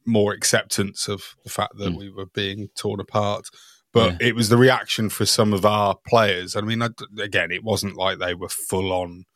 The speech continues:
Speaker 1: um, vociferous. Is that a word?
Speaker 2: Mm.
Speaker 1: Um, you know, appeals. It was more just, I think they were trying to be hopeful.
Speaker 2: Yeah,
Speaker 1: Um,
Speaker 2: definitely. Yeah.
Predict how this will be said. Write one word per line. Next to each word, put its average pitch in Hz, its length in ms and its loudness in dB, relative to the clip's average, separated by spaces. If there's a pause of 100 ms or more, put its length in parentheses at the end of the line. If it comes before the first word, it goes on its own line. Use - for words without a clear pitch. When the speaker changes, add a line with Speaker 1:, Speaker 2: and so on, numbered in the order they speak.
(640)
Speaker 1:
um, 90 460 -8 (160)
vociferous. - 880 -8
Is 101 80 -18
that 117 140 -6
a 123 40 -2
word? 120 280 0 (420)
Speaker 2:
Mm. 101 220 4
Speaker 1:
Um, 101 500 -4 (180)
you 104 120 -12
know, 90 300 -8 (180)
appeals. 95 640 -4
It 98 160 -6
was 98 160 -6
more 95 340 -2
just, - 460 -8
I - 80 -10
think 85 260 -14 (180)
they 90 140 -12
were 82 160 -18 (220)
trying 85 260 -12
to 85 80 -18
be 87 240 -14 (380)
hopeful. 95 640 -10 (560)
Speaker 2:
Yeah, 98 220 -4
Speaker 1:
Um, 92 40 -6
Speaker 2:
definitely. - 380 -12 (120)
Yeah. - 200 -20